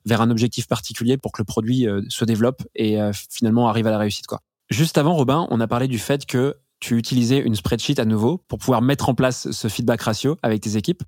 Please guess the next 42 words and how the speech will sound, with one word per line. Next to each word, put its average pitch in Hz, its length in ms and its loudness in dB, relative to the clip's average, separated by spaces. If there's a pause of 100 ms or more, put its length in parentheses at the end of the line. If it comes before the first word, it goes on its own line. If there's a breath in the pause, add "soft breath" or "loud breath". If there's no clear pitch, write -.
Donc, 113 120 0
on 127 60 4
voit 151 160 4
ici 139 200 -4
que - 60 -12
Product 117 260 0
Board, 131 180 2
finalement, 113 500 0 (100)
est 104 100 0
limité 139 500 2 (260)
dans 107 240 0
ces - 160 -6
cas 113 140 0
d'application 113 540 0
que 110 100 -4
toi, 120 180 0
tu - 160 -8
utilises. 123 380 0 (320)
Est-ce 120 100 -2
que 202 60 0
tu 135 140 -2
vois 123 120 4
d'autres 117 380 0
limitations 117 580 0
que 113 120 0
l'outil, 110 460 2
euh, 101 220 0 (220)
peut 120 120 2
avoir 110 400 0
pour, 110 280 0
euh, 104 180 2
en 110 140 -2
parler, 113 400 0
euh, 101 80 0
auprès - 300 -2
des 107 160 0
autres 107 180 -4
équipes 110 240 -2
qui - 100 -4
écoutent 104 200 -2
ce - 80 -8
podcast ? - 420 -4